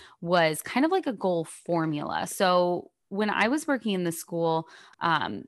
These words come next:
they required two units of measurement. I don't know if that's normal because it's the only school I ever worked in. Um, but so, for example, you had to have percent of accuracy and also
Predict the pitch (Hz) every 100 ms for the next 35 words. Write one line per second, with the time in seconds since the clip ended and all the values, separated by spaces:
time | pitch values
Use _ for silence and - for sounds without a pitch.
0 | - 202 233 285 - - 147 143 180 269
1 | 240 - 247 240 254 254 233 196 196 202
2 | 233 233 - 220 302 - 208 196 180 170
3 | 175 160 - - 170 170 170 175 165 160
4 | - - 165 160 - 160 151 147 147 143
5 | 151 233 262 269 - - - 190 170 156
6 | 156 - 185 165 - - 202 220 208 202
7 | 180 180 165 190 180 180 180 160 156 -
8 | - 185 - 165 190 - 160 - 165 160
9 | - 170 156 - 180 165 165 175